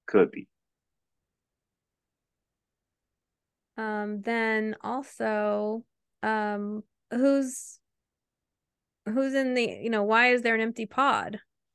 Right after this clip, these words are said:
Speaker 1: See,
Speaker 2: Yeah.
Speaker 1: that I didn't catch on to at first when, uh, until you told me. Um,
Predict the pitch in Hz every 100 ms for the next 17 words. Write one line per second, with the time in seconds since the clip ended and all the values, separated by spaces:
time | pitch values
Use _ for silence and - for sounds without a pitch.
0 | _ _ _ _ _ _ _ _ _ _
1 | _ _ _ _ _ - - - 107 120
2 | 131 120 113 107 120 107 113 107 104 107
3 | 95 - 104 92 - 90 85 85 85 85
4 | 82 - 95 85 87 - 92 85 - _
5 | _ _ _ _ _ - 107 113 110 107
6 | 104